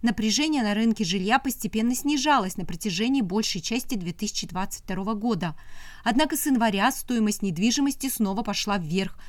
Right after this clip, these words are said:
к большому удивлению управляющего Резервного банка и многих других. Индекс стоимости жилья CoreLogic сейчас всего на ноль целых пять десятых процента отстоит от своего прошлогоднего максимума.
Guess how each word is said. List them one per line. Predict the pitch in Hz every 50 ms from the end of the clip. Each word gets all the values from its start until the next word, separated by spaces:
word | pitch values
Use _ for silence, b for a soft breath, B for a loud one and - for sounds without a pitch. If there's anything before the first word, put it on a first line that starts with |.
| B B B B
к | -
большому | 202 302 302 - - 302 262 226 208
удивлению | 175 175 175 175 175 196 220 247 277 294
управляющего | 269 - 226 208 185 202 202 190 196 - - 190
Резервного | 190 185 196 165 175 202 185 165 180 175 170 160
банка | 160 190 208 247 254 - 285 277
и | 269 - - 240 269
многих | 254 220 185 185 190 180 226 214
других. | 165 160 196 170 147 165 180 175 - - - - - - B B B B B B B B B
Индекс | - 294 302 285 233 294 240 -
стоимости | - - 285 277 269 262 262 - - 269
жилья | 240 220 254 285 262 277 269 269 240 208 202 -
CoreLogic | 208 196 185 185 185 196 226 254 220 247 277 302 - B B B B B B
сейчас | - - 247 226 - - - 220 220 247 294 330
всего | - - - - 233 190 247 262
на | 262 247
ноль | 240 247 262 262
целых | - - - 294 277 262 -
пять | - 262 208
десятых | 226 240 - - 262 240 - 180 -
процента | - 190 190 - - - 240 262 247 - -
отстоит | 165 - - - 208 190 180 185 220 269 226 - -
от | 233 -
своего | - - 185 185 185 165 190 233
прошлогоднего | 240 - 262 240 - - 220 185 147 180 196 202 214 226 190 196
максимума. | 180 175 175 190 196 - - - 196 190 190 190 190 190 185